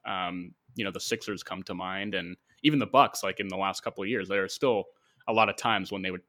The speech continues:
w-, when they would stick smalls in that spot. Like, Pat Connaughton, I think, has spent a lot of time in the dunker over the last couple of years. And it has benefits and it has drawbacks, but it's obviously worked very well for the Bucks this season. They've scored at a ridiculous rate. I think they're number one in the league in offense.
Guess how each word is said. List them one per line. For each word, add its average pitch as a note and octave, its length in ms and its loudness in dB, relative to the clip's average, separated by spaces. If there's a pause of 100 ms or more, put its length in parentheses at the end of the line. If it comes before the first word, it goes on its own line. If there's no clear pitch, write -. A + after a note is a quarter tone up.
(140)
w-, B2 200 -4
when A2+ 100 0
they G#2 80 0
would G2+ 100 -4
stick A2+ 240 -4
smalls F#2 680 -4
in A2 140 -4
that F#2+ 180 -4
spot. F#2+ 300 -2
Like, F2+ 160 -8
Pat - 280 -2
Connaughton, F#2+ 360 -6
I F2+ 60 -8
think, F#2 220 -12
has F2+ 120 -14
spent G2 180 -6
a F2+ 40 -6
lot F#2 180 -4
of F#2 60 -10
time F#2+ 220 -8
in F#2 80 -8
the F#2 60 -8
dunker F2+ 360 -8
over F2+ 120 -6
the F2+ 60 -6
last F2+ 260 -4
couple F#2+ 200 -10
of F#2 60 -6
years. F2+ 300 -8 (520)
And D#3+ 140 12
it E3 60 8
has F3+ 160 6
benefits D3+ 420 6
and D3+ 100 6
it C#3+ 80 4
has D3 180 4
drawbacks, - 640 2
but G2+ 140 2
it's A2 160 0
obviously C3 280 2
worked G#2 280 -2
very F#2+ 200 0
well G2 200 0
for G2+ 100 -6
the F#2+ 80 -4
Bucks - 260 -6
this F#2+ 160 -8
season. B2+ 280 2
They've G2 140 -6
scored G#2 500 -4 (640)
at A2 100 6
a G2+ 60 0
ridiculous G2 640 -4
rate. F#2 280 0
I - 60 -4
think A2+ 140 -6
they're G#2 100 -4
number G#2+ 280 0
one G2+ 180 0
in F#2+ 80 -4
the F2+ 80 -6
league F#2+ 200 -4
in F2+ 80 -4
offense. G2 540 -4